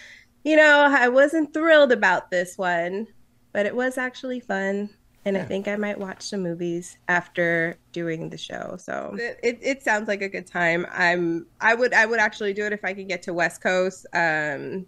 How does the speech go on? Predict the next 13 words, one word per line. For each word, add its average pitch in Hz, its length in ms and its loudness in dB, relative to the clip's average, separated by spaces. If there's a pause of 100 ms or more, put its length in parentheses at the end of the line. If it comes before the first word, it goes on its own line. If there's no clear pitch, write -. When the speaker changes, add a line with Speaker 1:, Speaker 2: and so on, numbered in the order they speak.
Speaker 1:
that, 170 340 2
it, 180 240 -4 (140)
that 160 220 0
sounds 151 180 -4
like 156 140 -8
it 143 60 -4
would 143 120 -8
be - 100 -8
pretty 175 280 -6
cool. - 260 -6
So 147 340 -4 (520)
yeah, 269 280 4 (280)
um, 196 600 4